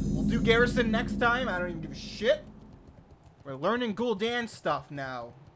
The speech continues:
Where, I saw a quest. Where was it? I know I saw one. There it is. Cordana Fellsong. That name sounds familiar for some reason.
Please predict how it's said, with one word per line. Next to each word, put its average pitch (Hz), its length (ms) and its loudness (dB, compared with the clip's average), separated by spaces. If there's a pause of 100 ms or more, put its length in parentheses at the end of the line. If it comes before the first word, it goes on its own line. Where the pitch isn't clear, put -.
(160)
Where, 156 200 -6
I 135 80 -4
saw 175 220 -6
a 127 40 -6
quest. - 380 -10
Where 127 120 -14
was 113 180 -18
it? 113 120 -20 (840)
I 127 40 -14
know 143 160 -6
I 135 80 -4
saw 120 240 -8
one. 113 160 -16 (2500)
There 143 500 -4
it 120 100 -12
is. 117 520 -20 (640)
Cordana 143 500 -8 (200)
Fellsong. 123 640 -8 (960)
That - 120 -18
name 214 160 -14
sounds 185 260 -12
familiar 143 400 -8
for 117 120 -16
some 120 200 -18
reason. 117 280 -14